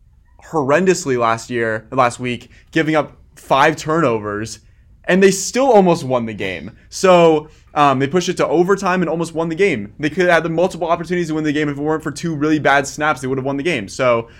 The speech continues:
um, yeah, I think that the, the Bengals are gonna absolutely torch the Dallas Cowboys, regardless of if T Higgins plays. If T Higgins does not play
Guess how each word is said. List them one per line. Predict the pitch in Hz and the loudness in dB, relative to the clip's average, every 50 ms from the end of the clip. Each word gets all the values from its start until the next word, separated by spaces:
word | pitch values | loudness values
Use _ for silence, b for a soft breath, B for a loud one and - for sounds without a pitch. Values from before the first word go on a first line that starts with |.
| B B B B | B B B B
um, | 131 131 131 131 123 117 110 107 104 107 - - - _ - _ _ _ _ - _ _ _ _ - - _ - | 0 2 2 2 2 0 -4 -6 -8 -12 -16 -20 -20 _ -20 _ _ _ _ -20 _ _ _ _ -20 -20 _ -6
yeah, | 127 139 156 135 | 2 4 6 6
I | 120 120 | 6 4
think | 139 147 143 | 2 0 -4
that | 147 131 | -4 -6
the, | 131 127 131 - - 131 123 135 127 | -8 -10 -12 -16 -14 -6 -4 -4 -4
the | |
Bengals | 120 113 131 131 135 135 131 | -2 -2 -2 -2 0 -2 -2
are | 127 | -4
gonna | 131 127 - | -4 -4 -2
absolutely | - 123 135 131 131 - 143 139 139 139 135 131 123 117 120 B B B B _ _ | 2 2 2 2 0 -4 -6 -4 -2 -2 -2 -2 -2 -4 -8 B B B B _ _
torch | - - - 165 160 165 160 160 - - | -20 -10 -2 2 2 2 2 0 -6 -8
the | 135 139 135 | -6 -4 0
Dallas | 139 131 131 135 131 | 2 4 4 4 2
Cowboys, | 131 147 131 127 127 131 131 123 | 0 0 0 2 2 0 -2 -2
regardless | 131 123 117 127 127 131 139 143 135 143 | -4 -4 -2 0 0 0 0 0 -2 -4
of | 131 117 127 | -6 -6 -8
if | - 131 131 127 131 131 | -8 -6 -6 -6 -6 -6
T | - 175 143 127 | -8 -6 -6 -4
Higgins | 127 120 120 117 - | -4 -4 -6 -8 -8
plays. | - - 127 123 131 135 139 135 - b b b b b b b b | -6 -4 -2 0 0 0 0 -2 -8 b b b b b b b b
If | - 151 143 | -4 -4 -2
T | - 185 185 | 0 2 4
Higgins | 180 175 180 180 170 143 | 4 4 4 2 0 0
does | 135 151 131 131 | -2 -4 -2 0
not | 143 165 180 175 - | 2 2 2 0 -2
play | - 156 135 123 120 117 113 127 127 - | 0 2 4 4 4 4 2 -2 -6 -10